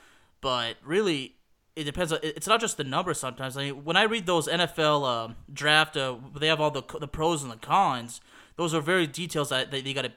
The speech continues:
be careful for. But the Cowboys really have to go on secondary on the tenth pick. I mean, over, really, who I really wanted before this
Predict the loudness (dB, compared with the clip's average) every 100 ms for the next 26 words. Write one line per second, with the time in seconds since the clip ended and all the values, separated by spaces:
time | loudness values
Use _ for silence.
0 | -14 -12 -6 -6 -6 -12 -10 -12 -10 -10
1 | -10 -14 -20 -20 _ _ _ _ _ _
2 | -10 -4 2 2 2 0 0 0 -2 -2
3 | -2 -2 -4 -6 -6 -6 -6 -8 -10 -10
4 | -10 -8 -6 -4 -4 2 2 2 -2 -2
5 | 0 2 2 0 -4 -4 6 8 8 6
6 | 6 4 4 4 -2 -8 -4 0 2 2
7 | 2 0